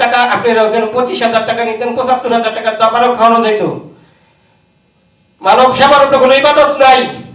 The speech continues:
কইরা দেখেন একটা মাত্র মানব সেবা করেন, আত্মতৃপ্তিটা কি? নামাজ পড়ার জন্য অতি উত্তম মনে হয় এই সময়, অতি উত্তম মনে হয়। আসেন না আমরা সবাই একসাথে হই। আজকে শুধু আমাদের আলিম দেওয়ান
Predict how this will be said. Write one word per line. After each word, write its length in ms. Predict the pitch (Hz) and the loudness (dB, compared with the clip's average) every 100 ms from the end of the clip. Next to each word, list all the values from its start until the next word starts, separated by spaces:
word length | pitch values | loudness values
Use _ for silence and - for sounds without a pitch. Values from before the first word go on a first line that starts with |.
| - _ _ _ - | -20 _ _ _ -10
কইরা 200 | 226 247 247 | -4 -2 0
দেখেন 180 | 254 254 | 0 0
একটা 140 | 247 226 | -2 0
মাত্র 180 | 233 254 - 220 | 0 -2 -2 0
মানব 180 | 262 254 | 0 0
সেবা 180 | 254 277 277 | 2 2 4
করেন, 240 | 285 320 330 330 - - 240 | 4 4 2 -4 -12 -4 -2
আত্মতৃপ্তিটা 720 | - 339 330 330 - 320 320 320 | 2 2 2 0 0 0 2 2
কি? 80 | 320 277 | 0 2
নামাজ 220 | 302 330 - | 2 2 2
পড়ার 180 | 302 269 | 2 0
জন্য 120 | 302 294 | 0 -2
অতি 100 | 285 247 | -2 -6
উত্তম 160 | 240 233 | -6 -4
মনে 120 | 233 175 | -4 -4
হয় 120 | 131 | -8
এই 60 | - | -12
সময়, 220 | - - - - - - 269 - 254 _ - 285 294 - - - | -18 -20 -20 -20 -20 -20 -20 -20 -20 _ -20 -18 -18 -20 -20 -12
অতি 140 | 240 - 370 | -8 -6 -2
উত্তম 180 | 415 392 | 0 2
মনে 140 | 403 330 | 2 4
হয়। 180 | 330 277 - - - - - - - - - _ - - _ _ - _ - | 4 4 0 -6 -14 -18 -18 -20 -20 -20 -20 _ -20 -20 _ _ -20 _ -10
আসেন 180 | 175 254 | -6 -2
না 60 | 302 311 | 0 2
আমরা 120 | 285 262 | 0 0
সবাই 180 | 262 262 | 0 0
একসাথে 280 | 247 262 233 185 | 0 -2 -2 -4
হই। 140 | - - - - _ _ _ _ | -6 -8 -18 -20 _ _ _ _
আজকে 220 | - 208 254 | -10 -8 -8
শুধু 140 | 262 269 277 | -6 -2 0
আমাদের 220 | 269 269 254 | 2 4 4
আলিম 200 | 294 330 - | 2 0 2
দেওয়ান 180 | 339 | 4